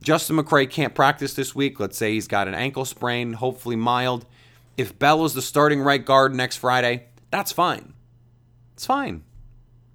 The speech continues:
Because you hope McCray is gonna be ready for the, for the opener, and Bell is a suitable replacement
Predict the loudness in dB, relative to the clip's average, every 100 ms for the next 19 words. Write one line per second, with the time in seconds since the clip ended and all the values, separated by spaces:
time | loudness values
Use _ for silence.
0 | _ _ _ _ _ _ _ -4 2 2
1 | 2 -6 -6 -6 0 2 4 2 -14 -20
2 | _ _ -4 0 2 4 2 0 -2 -2
3 | 0 2 0 0 -2 -4 -8 -10 -6 -2
4 | -2 -2 -2 -2 -4 -14 -20 -20 _ -4
5 | 0 0 0 -2 -4 -8 -14 _ _ _
6 | _ _ _ _ -6 0 2 2 -2 -4
7 | -6 -6 -6 -4 -6 -6 -4 -2 0 0
8 | 0 -2 -2 -6 -4 -4 -4 -6 -8 -8